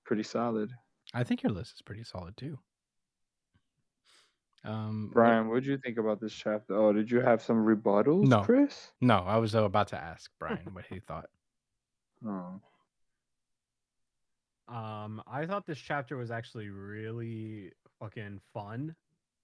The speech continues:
Speaker 3: Um, it wasn't my R G C last week, um, but it was really, really, really fucking close. Um,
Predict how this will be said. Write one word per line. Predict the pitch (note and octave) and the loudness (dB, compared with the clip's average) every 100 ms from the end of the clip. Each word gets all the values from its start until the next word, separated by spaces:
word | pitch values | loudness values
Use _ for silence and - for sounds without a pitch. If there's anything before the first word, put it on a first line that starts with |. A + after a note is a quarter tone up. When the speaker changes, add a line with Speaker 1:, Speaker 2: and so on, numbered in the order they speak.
| _ _ _ A2+ | _ _ _ -10
Speaker 3:
Um, | A2+ G2+ G2 F#2+ F#2+ - | -6 -6 -8 -12 -14 -10
it | |
wasn't | C3 F3 F3 | -6 -4 -2
my | C3 C3 | 0 0
R | C3+ C3 | 0 -2
G | B2+ | -6
C | B2 B2+ | -6 -4
last | B2 B2 B2+ | -2 -4 -6
week, | B2+ C3+ _ _ _ _ _ _ _ _ | -12 -12 _ _ _ _ _ _ _ _
um, | A2 G2+ G2+ G2+ G2 G#2 - | -12 -10 -8 -8 -10 -12 -10
but | B2+ A#2+ | -4 -4
it | A2+ B2+ | -4 -6
was | C3+ A#2+ - C3+ A2+ | -6 -8 -14 -14 -10
really, | A#2 C3+ C#3 C3+ | -6 -2 -2 -2
really, | B2 A2 A#2+ B2 A#2+ | -4 -4 -4 -2 -2
really | A2+ A2+ A2+ | -4 -6 -8
fucking | G#2+ A2 G#2 | -8 -12 -14
close. | G2 G#2+ G2 B2 B2 _ _ _ _ _ - | -16 -16 -14 -14 -16 _ _ _ _ _ -10
Um, | A2+ G#2+ G#2 G2 | -8 -6 -8 -12